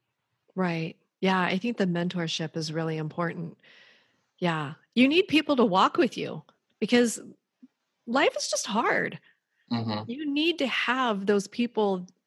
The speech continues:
Speaker 1: like a mentor or a very, very tight circle of friends that you can trust with this stuff to just say, "Hey, you know, be my
Speaker 2: And
Speaker 1: sounding
Speaker 2: just
Speaker 1: board."
Speaker 2: Yeah, just
Speaker 1: I
Speaker 2: like
Speaker 1: don't
Speaker 2: you were
Speaker 1: know if this
Speaker 2: saying
Speaker 1: is the right
Speaker 2: earlier,
Speaker 1: way.
Speaker 2: it's hard
Speaker 1: Yeah.
Speaker 2: to, it's hard to reflect and process sometimes.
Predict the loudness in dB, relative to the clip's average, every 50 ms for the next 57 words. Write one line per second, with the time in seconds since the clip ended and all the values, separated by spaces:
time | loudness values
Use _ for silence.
0 | _ _ _ _ -4 -4 -2 0 0 2 2 2 2 0 0 0 0 2 2 2
1 | 2 0 0 -2 -2 -2 -2 -2 -2 -2 -4 -4 -2 -2 0 4 6 6 6 6
2 | 6 4 2 0 0 -2 0 -2 -2 -2 -2 -6 -4 -4 -4 -2 -2 -2 -4 -4
3 | -4 -4 -2 -2 -2 -2 -4 -4 -6 -6 -4 -4 -4 -6 -4 -4 -4 -4 -4 -4
4 | -6 -10 -14 -20 -20 -20 _ _ _ -10 -8 -2 0 2 2 2 0 -2 -4 -8
5 | -8 -10 -12 _ _ _ _ -4 -2 -2 -2 -2 -4 -6 -4 -4 -6 -8 -6 -6
6 | -4 -4 -6 -8 -10 -16 -20 -20 _ _ _ _ _ _ _ -12 -8 -4 -4 -4
7 | -4 -4 -4 -6 -6 -4 -4 -4 -4 -4 -4 -4 -4 -4 -2 -2 -4 -6 -8 -12
8 | -10 -8 -8 -6 -6 -8 -8 -8 -8 -8 -10 _ _ _ _ _ _ _ _ _
9 | _ _ _ -6 -2 -2 0 0 -2 -4 -2 0 0 2 4 2 2 0 -2 -6
10 | -8 -8 -8 -6 -8 -8 -10 -12 _ _ _ _ _ 6 8 8 8 8 8 6
11 | 6 6 6 4 4 6 6 6 6 4 4 4 4 4 4 4 4 4 4 4
12 | 4 2 2 0 0 0 -2 -6 -10 -14 -16 _ _ _ _ _ _ _ _ -18
13 | -10 -6 -2 0 4 4 4 4 4 4 4 4 2 2 0 -2 -2 0 2 2
14 | 4 4 4 2 0 -2 -2 -4 -2 2 2 2 2 2 -4 -12 -12 -6 0 2
15 | 4 4 4 4 2 0 2 2 2 2 0 -4 -10 -8 -6 -6 -6 -6 -4 -2
16 | -2 -2 -4